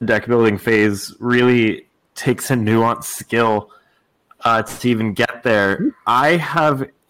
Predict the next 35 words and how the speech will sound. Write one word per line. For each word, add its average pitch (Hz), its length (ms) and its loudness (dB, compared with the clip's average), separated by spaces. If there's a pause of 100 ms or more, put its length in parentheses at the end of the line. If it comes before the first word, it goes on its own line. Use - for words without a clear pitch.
a, 107 680 0 (280)
like, 117 200 -2
the 123 240 2
opposite 120 600 0
issue 101 480 -2
as 98 200 0
far 104 360 0
as, 101 100 0
like, 101 200 -4
punting 104 320 -4
in 101 60 -4
the 101 80 -4
deck 95 220 -4
building 104 280 -8
phase. 110 640 -6 (240)
So, 143 140 -2
like, 135 300 0
in, 160 320 2
in, 160 200 2
in 180 100 2
addition 170 320 2
to 135 60 4
C 135 140 0
D 117 80 4
H, 107 140 2
like, 110 140 0
I 107 120 0
play 123 180 0
casual. 95 600 -4 (500)
My 123 360 0
issue 113 680 4
with 117 380 0
casual 101 720 -2 (100)
is 127 100 -2
I'll 107 300 0